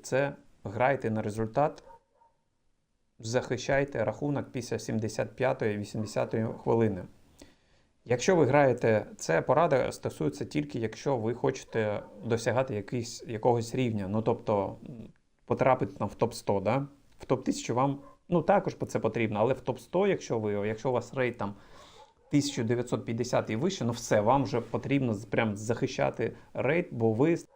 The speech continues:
програєте, ви втрачаєте мінус тридцять. Це п'ятнадцять там перемог потрібно вам зробити без, ну, це треш, просто треш. Тому багато гравців, як, ведучи в рахунку,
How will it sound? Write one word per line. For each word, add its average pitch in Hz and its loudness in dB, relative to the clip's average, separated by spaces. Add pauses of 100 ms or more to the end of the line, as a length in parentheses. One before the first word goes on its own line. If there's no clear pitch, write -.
програєте, 135 2
ви 104 -2
втрачаєте 131 -2
мінус 120 -2
тридцять. 104 -8
Це 113 -4
п'ятнадцять 135 -4
там 107 -6 (100)
перемог 117 0
потрібно 113 -4
вам 104 -2
зробити 113 -2
без, 107 -4
ну, 123 -4
це 147 -6
треш, - -4
просто 143 -2
треш. - -6 (1600)
Тому 113 6
багато 120 0
гравців, 113 -2
як, 113 -2 (440)
ведучи 117 0
в 107 -2
рахунку, 123 0